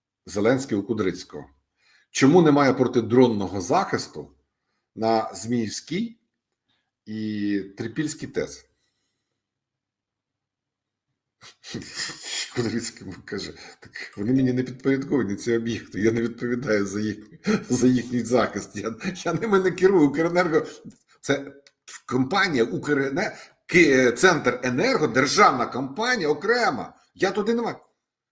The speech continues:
Я за це не відповідаю. Ви ні за що не відповідаєте в цій країні, нормально? Якщо ти дурак, блін, якщо ти не розумієш, що це інша структура, чого ти на нього стрибаєш?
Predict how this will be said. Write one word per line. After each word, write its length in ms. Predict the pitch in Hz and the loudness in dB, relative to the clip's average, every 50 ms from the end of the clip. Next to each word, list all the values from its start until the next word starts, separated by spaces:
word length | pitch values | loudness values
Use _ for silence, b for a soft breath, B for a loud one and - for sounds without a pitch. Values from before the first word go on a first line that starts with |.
| _ 117 | _ -4
Я 100 | 131 160 | -4 -2
за 120 | 160 190 | -2 -4
це 180 | 190 180 202 226 | -4 -4 -4 -2
не 80 | 226 233 | -2 -2
відповідаю. 400 | 220 202 226 226 214 160 - - - _ _ _ _ _ - | -4 -4 -4 -4 -4 -4 -4 -8 -14 _ _ _ _ _ -8
Ви 80 | - 147 | -2 2
ні 120 | 190 214 | 4 6
за 120 | 175 226 - | 6 6 4
що 280 | - - 294 294 277 | 6 6 6 6 8
не 120 | 247 233 214 | 8 8 6
відповідаєте 720 | 208 - - 196 196 196 185 185 185 165 147 143 131 131 | 6 6 6 6 6 6 6 8 8 6 6 6 4 2
в 100 | 127 127 | -2 -2
цій 140 | - 139 131 | -2 -2 -2
країні, 360 | 135 127 113 113 98 87 80 | -2 -2 -4 -4 -6 -8 -12
нормально? 340 | 87 107 175 220 202 - - _ _ _ _ _ _ _ _ _ _ _ _ _ _ _ _ _ _ _ | -12 -10 -8 -8 -8 -10 -16 _ _ _ _ _ _ _ _ _ _ _ _ _ _ _ _ _ _ _
Якщо 220 | - 147 - - 262 | -8 -8 -6 -6 -6
ти 160 | - - 269 | -4 -4 -4
дурак, 640 | 202 160 131 226 233 196 165 151 127 117 - - - 113 | -4 -2 0 2 4 4 6 4 4 2 0 -6 -8 -8
блін, 100 | 127 131 | -6 -6
якщо 180 | 131 - 175 | -4 -4 -6
ти 100 | 175 196 | -4 -2
не 100 | 190 196 | 0 2
розумієш, 580 | 196 202 185 170 202 196 180 156 139 135 127 - | 2 2 2 0 0 -2 0 0 0 -2 -2 -4
що 100 | - 131 | -6 -8
це 120 | - 170 | -6 -6
інша 540 | 190 185 - 214 190 170 135 - 160 156 - - - | -6 -6 -6 -8 -8 -8 -6 -6 -6 -6 -6 -8 -18
структура, 360 | - - 170 - - 139 - | -16 -16 -14 -10 -10 -10 -10
чого 160 | - 220 - | -10 -12 -10
ти 60 | 202 | -10
на 60 | 165 | -8
нього 180 | 139 139 123 98 | -6 -6 -8 -8
стрибаєш? 540 | 87 - - 101 90 85 73 69 - - | -10 -14 -20 -18 -16 -16 -18 -18 -20 -20